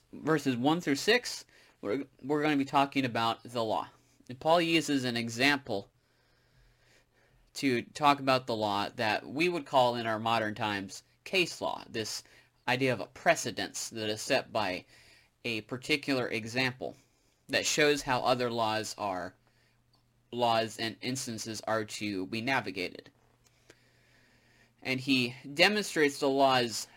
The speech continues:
function, that it doesn't continue to be a salvific act. This is not something that determines where we stand with God.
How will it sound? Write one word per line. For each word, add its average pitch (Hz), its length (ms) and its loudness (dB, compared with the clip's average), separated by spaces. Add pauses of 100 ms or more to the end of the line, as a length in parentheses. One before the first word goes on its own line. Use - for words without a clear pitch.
(100)
function, 135 680 -2 (760)
that 127 180 4
it 131 180 0 (220)
doesn't 165 320 2
continue 135 640 -2
to 120 160 -8
be 120 240 -4
a 113 140 0
salvific 104 680 -6
act. 98 300 0
This 123 180 -6
is 117 140 -8
not 110 280 0 (1120)
something 139 420 -2
that 113 240 2
determines 123 840 0 (1000)
where 139 260 6
we 131 120 4
stand 107 280 -2
with 104 100 -16
God. 87 320 0